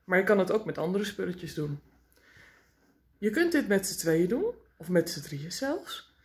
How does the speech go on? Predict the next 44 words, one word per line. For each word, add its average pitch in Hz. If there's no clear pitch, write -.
En 202
het 196
is 202
handig 233
om 220
misschien 208
even 180
met 180
papa 196
of 180
mama 262
of 233
met 180
je 185
broer 185
of 160
zus 285
dit 285
te 269
doen. 285
En 196
dan 202
gaat 214
de -
een, 330
die 269
gaat 175
zijn -
ogen 277
dicht 165
doen. 381
De -
ander, 294
die 320
gaat, 220
eh, 202
iets -
pakken. 160
Dus -
ik 196
pak 190
iets. -
Leg 247
het 208